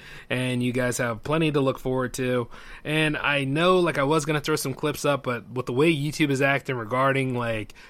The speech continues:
fair use these days, I'm gonna try, because I'm not afraid of any of this stuff.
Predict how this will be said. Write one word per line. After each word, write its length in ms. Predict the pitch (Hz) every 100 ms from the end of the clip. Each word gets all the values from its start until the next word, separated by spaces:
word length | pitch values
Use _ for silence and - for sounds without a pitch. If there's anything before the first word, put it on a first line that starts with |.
| -
fair 300 | - 156 147
use 320 | 135 151 -
these 260 | 165 151
days, 600 | 139 160 160 160 151 - - - - - - _ -
I'm 160 | 147
gonna 200 | 151 147
try, 680 | 117 - 110 127 156 190 196 - _ _
because 320 | 123 147 120
I'm 100 | 113
not 160 | 120 98
afraid 400 | - 120 123 160
of 120 | 147
any 240 | 151 175
of 80 | 175
this 140 | 180
stuff. 560 | - - 190 208 - -